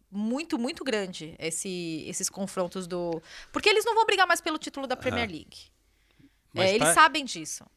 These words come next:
Speaker 1: Tão vivos na, na semifinal da F A Cup, jogam com o Palace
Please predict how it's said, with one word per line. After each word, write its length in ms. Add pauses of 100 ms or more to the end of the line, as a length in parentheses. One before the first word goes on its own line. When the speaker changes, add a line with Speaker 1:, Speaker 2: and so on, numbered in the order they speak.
(840)
Speaker 1:
Tão 280
vivos 340
na, 260
na 140
semifinal 400
da 80
F 160
A 60
Cup, 460 (340)
jogam 300
com 120
o 60
Palace 760